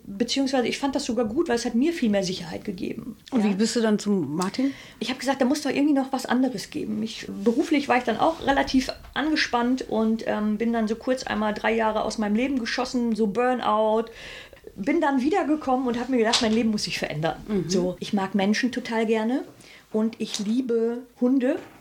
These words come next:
Speaker 1: Und was kann man machen? Und dann kam so eine spontane Idee,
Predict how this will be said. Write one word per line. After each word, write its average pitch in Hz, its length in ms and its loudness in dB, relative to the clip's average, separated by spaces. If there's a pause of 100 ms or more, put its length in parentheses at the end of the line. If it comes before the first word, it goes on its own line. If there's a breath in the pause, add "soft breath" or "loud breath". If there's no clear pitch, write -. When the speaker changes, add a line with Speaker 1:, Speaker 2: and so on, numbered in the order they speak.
(600 loud breath)
Speaker 1:
Und 214 320 2
was 214 200 0
kann 254 100 2
man 226 160 4
machen? 196 360 -2
Und 196 120 -4
dann 196 140 0
kam 233 280 0
so 214 120 2
eine 226 220 2
spontane 220 520 0
Idee, 214 400 0